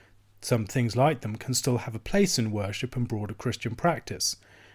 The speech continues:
However, they represent a religion under the rule of the natural elements of the physical world, composed of sacrifice, principles of clean and unclean,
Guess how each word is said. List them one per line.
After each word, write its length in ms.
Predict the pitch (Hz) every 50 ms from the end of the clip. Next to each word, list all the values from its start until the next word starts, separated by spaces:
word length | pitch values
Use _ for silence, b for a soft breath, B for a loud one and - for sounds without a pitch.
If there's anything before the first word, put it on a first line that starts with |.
| B B
However, 420 | - - 127 135 160 208 190 143 110
they 160 | 104 120 123
represent 640 | 120 139 147 - - - 135 107 113 127 127 123 - -
a 60 | 123
religion 560 | 107 110 110 110 120 151 160 151 - 160 151 147
under 260 | 113 127 123 120 117
the 120 | 104 107
rule 460 | 104 101 113 139 156 156 151 151 143
of 140 | 104 104 -
the 80 | - 113
natural 480 | 113 117 123 131 - - - 123 117
elements 480 | 120 117 113 117 117 110 110 107 104 -
of 80 | - 104
the 100 | 107 101
physical 440 | - 123 104 - - - - 107
world, 420 | 98 98 95 92 87 85 87 - - B B B B B B B _
composed 360 | - 123 - 143 143 135 123
of 80 | 127 113
sacrifice, 720 | - - 135 117 - - - 107 - - - - 110 -
principles 640 | - - - - 127 123 - - 117 - 127 117 104
of 140 | 107 98 -
clean 280 | - - 139 131 123 120
and 140 | 117 110 113
unclean, 500 | 110 110 107 - - 110 92 87 87